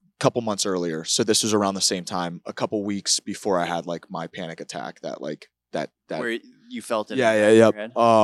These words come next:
Speaker 1: Um, I went to a guy in real estate.
Speaker 2: Okay.
Speaker 1: Um, he invited me to this, like, men's retreat. And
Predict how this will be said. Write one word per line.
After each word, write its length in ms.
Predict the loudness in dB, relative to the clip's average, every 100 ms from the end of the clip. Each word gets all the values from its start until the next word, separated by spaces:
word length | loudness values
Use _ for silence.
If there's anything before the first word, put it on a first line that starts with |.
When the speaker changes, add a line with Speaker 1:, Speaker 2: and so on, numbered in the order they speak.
| 4
Speaker 1:
Um, 260 | 2 -6 -12 _ _ _ _ _ _ _ 0
I 120 | 2
went 320 | 4 2 0
to 480 | -2 0 2 4 4
a 80 | 2
guy 180 | 2 0
in 100 | 0
real 160 | -2 -2
estate. 420 | -2 -2 -4 -8 _ _ _ -12
Speaker 2:
Okay. 220 | -12 -12 _ _ _ _ _
Speaker 1:
Um, 380 | 4 4 4 -2 -10
he 680 | -10 -4 2 4 6 4 0 _ _ _ _ _ _ _
invited 500 | -10 0 2 2 -2
me 260 | -6 -8 -8
to 640 | -8 -4 -2 -2 -4 -8 -8
this, 220 | -4 -4
like, 140 | -4 -10
men's 320 | -10 -8 -8
retreat. 420 | -12 -12 -12 -14 -16 _ _ _ _ -20 -20 -20 _ _ _ -2
And 580 | 2 4 4 2 0